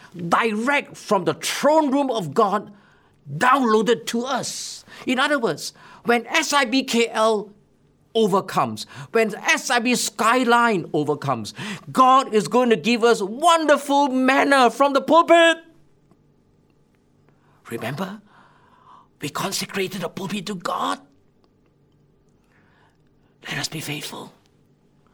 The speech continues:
And as we begin to speak and preach every week, God is going to give us hidden manna. Don't you want that?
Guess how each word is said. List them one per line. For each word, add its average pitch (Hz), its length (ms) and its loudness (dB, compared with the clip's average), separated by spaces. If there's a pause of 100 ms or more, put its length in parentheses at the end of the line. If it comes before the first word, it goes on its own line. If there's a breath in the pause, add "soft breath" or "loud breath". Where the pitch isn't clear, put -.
(640 soft breath)
And 220 140 -2
as 247 160 0
we 247 80 0
begin 247 580 0
to 240 220 -2 (120)
speak - 720 -2
and 226 240 -4
preach 262 380 -2
every 302 340 0
week, 302 360 0 (320 loud breath)
God 277 320 2
is 240 160 0
going 269 240 0
to 247 80 0
give 240 340 -2
us 269 300 0 (440 loud breath)
hidden 269 840 2
manna. 262 500 2
Don't 254 240 2
you 254 120 2
want 269 300 0
that? 262 360 2